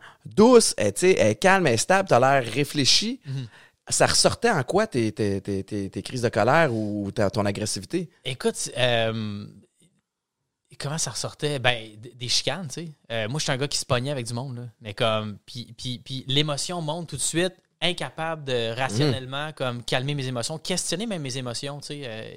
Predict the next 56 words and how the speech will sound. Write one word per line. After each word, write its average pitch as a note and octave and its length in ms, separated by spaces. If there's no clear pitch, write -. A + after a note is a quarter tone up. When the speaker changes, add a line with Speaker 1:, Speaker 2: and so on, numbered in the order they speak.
Speaker 2:
j-, A#2+ 200
il C3 60
se - 60
passait D#3+ 220
quelque F3+ 120
chose G#3 140
que E3 80
je - 60
trouvais D3+ 240
injuste, D3+ 420
j'explosais, C3+ 720
tu - 60
sais, D#3+ 140
j'engueulais. B2+ 640
Speaker 1:
Ouais. D3+ 120
Speaker 2:
Euh, A2 240
du, A2+ 220
mais C3 120
tu E3 140
sais, - 80
je, - 120
je - 40
suis - 80
pas D#3+ 100
non D3+ 160
plus D3 140
un C3 100
tyran, C3 380
là. D3 120
Je, A2+ 220
je, - 140
je - 40
suis - 100
pas D#3 100
quelqu'un D3+ 360
qui, - 120
dans B2+ 100
le B2+ 60
milieu C3 200
de C3+ 40
travail, C3+ 320
engueulait B2 240
du A#2 80
monde. C3 100
J'ai B2+ 80
travaillé A#2+ 540
des A#2 200
années A#2+ 180
pour B2 100
trois A#2 140
fois A#2+ 100
par G#2+ 180
jour. C3 240
J'étais, A2 300
j'étais A2 180
boss. B2+ 420